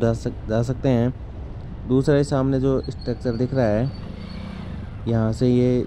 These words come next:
जो angles हैं, ये हट जाएंगे, फिर यहाँ से connectivity होगी दिल्ली के लिए।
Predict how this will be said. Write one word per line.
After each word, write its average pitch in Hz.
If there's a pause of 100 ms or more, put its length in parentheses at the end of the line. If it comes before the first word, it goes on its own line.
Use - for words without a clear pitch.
जो 113
angles 120
हैं, 113
ये 117
हट 95
जाएंगे, 104 (120)
फिर 113
यहाँ 98
से 113
connectivity 104
होगी 101 (840)
दिल्ली 104
के 110
लिए। 104